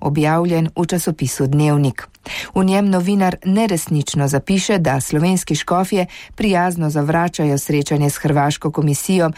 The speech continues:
Pravičnost in mir in ga pogojujejo s predhodno implementacijo arbitražne odločbe o meji med Slovenijo in Hrvaško. Ob tem Slovenska škofovska konferenca poudarja, da Slovenska komisija Pravičnost in mir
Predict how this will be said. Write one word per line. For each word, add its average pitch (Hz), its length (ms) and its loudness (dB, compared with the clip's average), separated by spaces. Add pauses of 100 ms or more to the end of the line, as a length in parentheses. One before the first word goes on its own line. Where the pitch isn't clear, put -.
(200)
Pravičnost 160 600 -2
in 160 120 2
mir 156 240 2 (360)
in 214 180 2
ga 165 120 2
pogojujejo 165 680 0
s - 60 -10
predhodno 180 540 0
implementacijo 156 840 0
arbitražne 143 640 0
odločbe 185 560 2
o 180 80 2
meji 156 280 2
med 156 160 2
Slovenijo 139 520 0
in 135 80 2
Hrvaško. 139 680 0 (540)
Ob 190 120 -2
tem 214 180 2
Slovenska 190 480 0
škofovska 160 520 0
konferenca 151 640 0
poudarja, 147 640 0 (340)
da 151 200 2
Slovenska 185 560 -2
komisija 147 520 0
Pravičnost 151 640 -2
in 139 140 2
mir 175 240 2